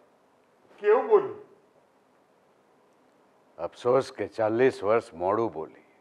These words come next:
Speaker 1: ક્યાં ગયો નંબર, ક્યાં ગયો? આ. હેલો, હા, વાઢા વિલાસ મેરેજ બ્યુરો. હા, શું કોઈ કન્યા મળી?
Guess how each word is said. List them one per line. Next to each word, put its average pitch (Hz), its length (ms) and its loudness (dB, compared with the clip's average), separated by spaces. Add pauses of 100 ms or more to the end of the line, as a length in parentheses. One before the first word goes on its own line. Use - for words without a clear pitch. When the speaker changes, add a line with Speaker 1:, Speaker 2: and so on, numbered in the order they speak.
(2750)
Speaker 1:
ક્યાં 107 440 -12
ગયો 107 360 -12
નંબર, 120 520 -10
ક્યાં 127 440 -10
ગયો? 139 220 -12 (120)
આ. 120 200 6 (3000)
હેલો, 185 400 4 (680)
હા, 180 260 10
વાઢા 160 540 6
વિલાસ 208 520 4 (360)
મેરેજ 196 380 4
બ્યુરો. 214 300 0 (680)
હા, 151 340 2 (440)
શું 226 140 -10
કોઈ 202 140 2
કન્યા 196 420 0
મળી? 196 280 0